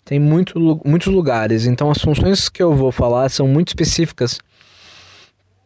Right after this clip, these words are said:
pra obras pra tela, tipo cinema, filmes, né, séries e novelas.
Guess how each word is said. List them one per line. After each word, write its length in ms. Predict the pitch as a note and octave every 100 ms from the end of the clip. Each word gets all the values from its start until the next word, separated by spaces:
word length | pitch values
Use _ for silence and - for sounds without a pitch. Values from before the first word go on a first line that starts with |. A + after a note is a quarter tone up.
| _ -
pra 200 | D#3+ E3+
obras 460 | D3 F#3 F#3+ F#3+
pra 140 | - F#3+
tela, 440 | C3+ A2+ G2+ G2
tipo 240 | - -
cinema, 960 | - - G#2 B2+ D#3+ E3 D#3+ D#3+ D#3 D#3 - _ _ _
filmes, 500 | - C3 D3 A2 G#2+
né, 200 | A2 A#2
séries 840 | - A#2+ B2 C#3 C3+ C3+ B2+ -
e 100 | B2+
novelas. 520 | C3 A#2 F#2+ D#2